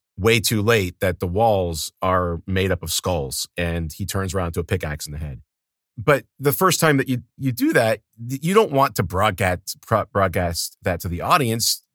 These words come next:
I wanted to allow them f-, to feel the relief along with this character of being saved from a situation. And yeah, there's this nutty woman here, but it doesn't mean anything. She's just weird 'cause she's been out in the desert for so long.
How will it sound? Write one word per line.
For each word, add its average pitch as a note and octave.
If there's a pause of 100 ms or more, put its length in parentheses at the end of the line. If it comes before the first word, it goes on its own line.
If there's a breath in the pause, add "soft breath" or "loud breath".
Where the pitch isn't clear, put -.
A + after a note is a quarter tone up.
(260)
I B2+
wanted B2
to A2 (300)
allow A2+
them A2+
f-, G#2
to G#2+
feel A2+
the G2
relief G#2+
along A2
with G#2
this G2
character C3+
of F#2
being G2
saved F3+
from G#2+
a F#2
situation. F2+ (420 soft breath)
And A2+
yeah, F3+
there's B2
this G#2
nutty G#2 (100)
woman A#2+
here, F2
but G2 (600)
it A2+
doesn't A#2+
mean B2+
anything. F#2
She's A#2+
just - (100)
weird A#2+
'cause A#2
she's G#2
been A2+
out A#2
in G#2
the G2
desert A#2+
for F2
so E2
long. C#2